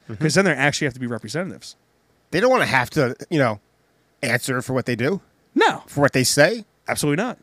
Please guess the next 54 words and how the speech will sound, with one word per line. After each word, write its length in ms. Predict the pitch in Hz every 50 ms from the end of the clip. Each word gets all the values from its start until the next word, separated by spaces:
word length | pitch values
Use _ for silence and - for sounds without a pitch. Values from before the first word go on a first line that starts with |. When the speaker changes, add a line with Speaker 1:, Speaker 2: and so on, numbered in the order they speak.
| _ _
Speaker 1:
That's 160 | 453 - -
not 160 | - 262 202 165
what 120 | 151 147
you 120 | 160 143 123
get 140 | 139 160 143
into 280 | 139 127 - - 127 110 -
public 340 | - - 175 156 123 131 -
service 360 | - - - 147 135 139 131
for. 400 | - - 160 170 226 277 277 - - _ _ _ -
Speaker 2:
No. 400 | 262 381 392 - 196 - - - - _ _ _ _ _ _ _ -
Speaker 1:
It's 140 | 370 -
self-aggrandizing. 1400 | - - - 196 175 170 - - 262 269 285 247 226 - 320 320 330 320 302 247 233 202 165 143 139 131 131 143
That's 340 | 202 262 294 320 311 - -
what 220 | 208 180 170 156 -
you 220 | - 151 135 131 123
do. 500 | 110 107 101 - 147 165 202 254 269 226 127
Speaker 2:
Yes. 460 | 127 135 147 147 135 107 - - -
You 220 | - 131 185 269 285
get 180 | 285 254 233
in 120 | 214 196 196
there 160 | 190 185 175
so 140 | - - 117
you 180 | 110 156 226
could 140 | - - -
feel 180 | - - 185 180
the 80 | 170 147
power, 340 | - - 139 139 139 135
you 100 | 139 139
could 120 | 135 147 139 -
act 240 | 180 185 185 -
in 60 | 185 160
the 60 | 139
power, 280 | - - 143 139 143
you 80 | 147 160
could 140 | 170 208 160
vote 180 | 143 160 160 170
in 60 | 170
the 80 | 160 143
power, 300 | - 147 143 143 143 135 - - - -
and 80 | 120
then 80 | 123 120
give 200 | 117 123 120 120
yourself 360 | 113 - - - 117 107 -
more 260 | 107 - 101 107 101 -
of 80 | -
it. 100 | - - - -
Speaker 1:
How 180 | - 285 370
does 200 | 403 415 392 254
Joe 280 | 196 - - 208 240 247
Biden 360 | 180 202 208 233 220 185 135
have 180 | 139 147 139 123 -
all 220 | - 160 196 208
these 320 | 208 202 208 185 - - -
mansions, 880 | - 151 135 143 165 202 247 220 - - 104 90 80 76 - - -